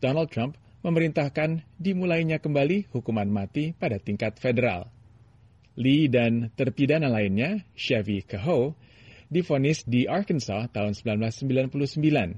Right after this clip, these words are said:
atas pembunuhan terhadap pedagang senjata William Mueller, istrinya Nancy, dan putrinya yang berusia delapan tahun,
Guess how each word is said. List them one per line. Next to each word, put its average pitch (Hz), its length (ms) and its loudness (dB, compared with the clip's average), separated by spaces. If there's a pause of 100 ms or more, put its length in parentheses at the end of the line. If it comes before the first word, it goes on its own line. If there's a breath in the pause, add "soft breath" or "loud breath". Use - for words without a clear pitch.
(360 loud breath)
atas 143 320 -4
pembunuhan 110 480 0
terhadap 101 400 -4
pedagang 127 400 0
senjata 104 640 -2 (160)
William 110 480 2
Mueller, 120 560 2 (400 soft breath)
istrinya 107 720 -4
Nancy, 143 560 -2 (320 loud breath)
dan 170 320 2
putrinya 135 560 0
yang 120 240 2
berusia 104 320 0
delapan 107 480 -4
tahun, 92 320 -4